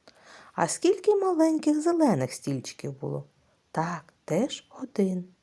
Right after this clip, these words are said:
Давайте порахуємо всі стільчики. Зелених стільчиків один. Другий стільчик червоний.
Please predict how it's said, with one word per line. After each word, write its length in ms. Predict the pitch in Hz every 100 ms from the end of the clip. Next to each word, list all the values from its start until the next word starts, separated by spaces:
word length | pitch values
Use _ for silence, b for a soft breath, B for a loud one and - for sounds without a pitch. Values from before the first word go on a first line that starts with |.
| _ B B B B
Давайте 360 | 139 139 139 160
порахуємо 580 | 180 202 214 - 202 135
всі 180 | -
стільчики. 520 | 143 - 123 - - 151
Зелених 480 | 196 240 175 143
стільчиків 600 | - - - - - - 151
один. 520 | 214 240 226 214 220 _ _ _ _ _ _ _ _ _ _ _ _ _ _ _ _ _ _ B B B B B
Другий 460 | 175 180 214 143 139
стільчик 500 | - - 139 151 -
червоний. 920 | - 165 269 285 220 185 185 214